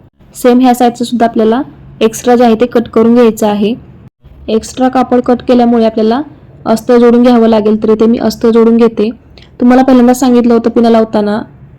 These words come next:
पहिल्यांदा कमरेच्या साईडने पिन लावून घ्यायची आहे आणि त्यानंतर वरच्या साईडने पिन लावून घ्यायची आहे.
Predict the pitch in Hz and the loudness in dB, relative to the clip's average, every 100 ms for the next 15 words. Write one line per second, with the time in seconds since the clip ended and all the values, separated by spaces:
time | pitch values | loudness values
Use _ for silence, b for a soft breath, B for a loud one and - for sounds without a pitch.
0 | - 233 233 247 254 240 240 262 262 247 | -4 0 2 0 0 0 2 0 0 0
1 | 254 254 247 226 226 233 226 226 214 226 | 0 2 2 2 2 2 0 -2 0 -2
2 | 220 220 226 220 220 240 240 226 220 226 | -2 0 0 0 0 2 2 0 -2 0
3 | 226 226 226 214 214 220 214 214 208 202 | -2 0 0 0 0 0 0 -2 -4 -4